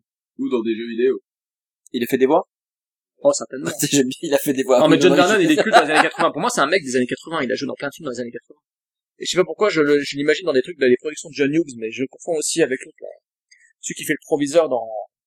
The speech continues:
Speaker 3: dans Breakfast Club.
Speaker 1: Euh, comment il s'appelle, le pédophile ?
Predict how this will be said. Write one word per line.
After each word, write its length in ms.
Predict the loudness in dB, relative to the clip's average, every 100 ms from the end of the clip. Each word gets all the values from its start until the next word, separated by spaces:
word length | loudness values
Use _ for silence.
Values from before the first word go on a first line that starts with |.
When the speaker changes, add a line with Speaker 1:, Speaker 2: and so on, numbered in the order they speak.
| _ _ _ _ _ _ _ _ _ _
Speaker 3:
dans 180 | -2 0
Breakfast 420 | -2 -4 -8 -4
Club. 160 | -4 -4 -8 _ _ _ _ _ _ _ _ -6
Speaker 1:
Euh, 100 | -6 -2
comment 160 | 0
il 40 | 0
s'appelle, 340 | 0 -2 -2
le 240 | -2 -8 -10
pédophile ? 380 | -6 -4 -4 -6